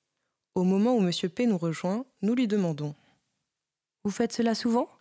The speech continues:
Speaker 1: Il nous répond. «
Speaker 2: Oh là oui, au moins dix fois par jour. Le nombre de gens qui sont pas d'ici et qui cherchent une rue, un magasin, moi je les aide. Je les guide. »
Speaker 1: Enfin, Patrick, rencontré dans le territoire de Belfort,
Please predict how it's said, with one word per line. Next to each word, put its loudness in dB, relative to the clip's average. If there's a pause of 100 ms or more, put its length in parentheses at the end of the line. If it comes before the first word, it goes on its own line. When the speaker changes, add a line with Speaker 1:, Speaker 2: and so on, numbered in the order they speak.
(380)
Speaker 1:
Il 2
nous 0
répond. « -4 (600)
Speaker 2:
Oh 2
là 2
oui, 2
au 2
moins 2
dix -2
fois -2
par 0
jour. -2
Le 0
nombre 0
de 0
gens -2
qui -12
sont -4
pas 0
d'ici -6
et -4
qui -10
cherchent -6
une 0
rue, -2
un -2
magasin, -2
moi -2
je -4
les -4
aide. -4 (600)
Je -2
les 0
guide. » -10 (1300)
Speaker 1:
Enfin, 0 (160)
Patrick, -6 (160)
rencontré -2
dans 2
le 0
territoire -2
de 0
Belfort, -4